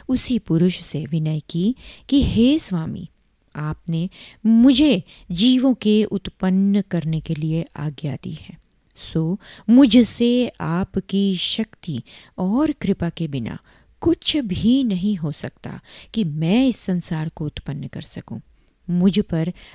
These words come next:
आप दया करिए, तभी मैं यह काम करूं। लेकिन ऐसा ना हो कि अहंकार के गड्ढे में गिरकर मैं ऐसा समझूं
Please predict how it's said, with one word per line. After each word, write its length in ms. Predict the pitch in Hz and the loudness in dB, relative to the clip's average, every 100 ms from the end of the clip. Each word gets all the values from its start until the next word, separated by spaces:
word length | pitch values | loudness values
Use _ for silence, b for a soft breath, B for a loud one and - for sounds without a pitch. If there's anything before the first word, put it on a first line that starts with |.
| - | -8
आप 420 | 165 175 220 - | -2 -2 -2 -2
दया 380 | 214 160 165 214 | -2 0 0 -2
करिए, 440 | - 143 - - b b b - | -4 -8 -8 -12 b b b -2
तभी 360 | 185 185 277 | 0 2 2
मैं 200 | 254 165 | 2 0
यह 360 | 160 156 156 160 | -2 -4 -4 -6
काम 220 | - - - | -8 -10 -10
करूं। 300 | - - 156 - _ _ _ _ - | -12 -12 -14 -18 _ _ _ _ -6
लेकिन 380 | 165 - 190 247 B B - | -6 -4 -4 -6 B B -10
ऐसा 340 | 160 170 - | -6 -4 0
ना 180 | 226 240 | 2 2
हो 340 | 269 233 165 b b b | 2 2 0 b b b
कि 140 | - 214 - | -4 -4 -2
अहंकार 640 | 208 240 233 214 180 190 | 0 2 0 -2 0 -2
के 440 | 190 185 185 190 185 B B - | -2 -2 2 2 -2 B B -2
गड्ढे 400 | 185 170 214 233 | 0 2 4 6
में 200 | 208 160 | 6 4
गिरकर 420 | 160 190 - 151 165 | 2 2 0 -4 0
मैं 260 | 202 254 | 2 4
ऐसा 340 | 196 214 - 254 | 2 2 2 0
समझूं 500 | - 165 165 180 | 0 -2 0 0